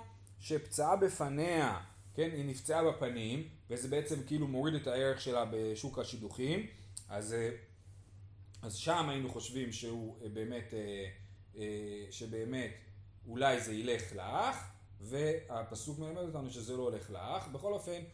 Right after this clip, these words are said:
אז מהפסוק אי אפשר להוכיח באופן מוחלט שמעשה ידיה הולך, לא הולך לאחים, כי הפסוק מדבר על,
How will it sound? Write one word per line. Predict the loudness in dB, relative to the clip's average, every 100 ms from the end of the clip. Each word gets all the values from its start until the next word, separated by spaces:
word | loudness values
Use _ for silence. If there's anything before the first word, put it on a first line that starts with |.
| -14 -8
אז | -6 -6
מהפסוק | -6 -4 -4 -4 -4
אי | -4
אפשר | -2 0
להוכיח | 0 -4 -4
באופן | -6 -4
מוחלט | -8 -4 -2 -2 -6 -18 -14
שמעשה | -4 -2 -2 0 0
ידיה | 0 0 0
הולך, | 0 0 -4 -10
לא | -2 0
הולך | 2 0
לאחים, | -2 -2 -4 -6
כי | -4 -6
הפסוק | -6 -10 -10 -6 -4
מדבר | -2 0 0 0
על, | -2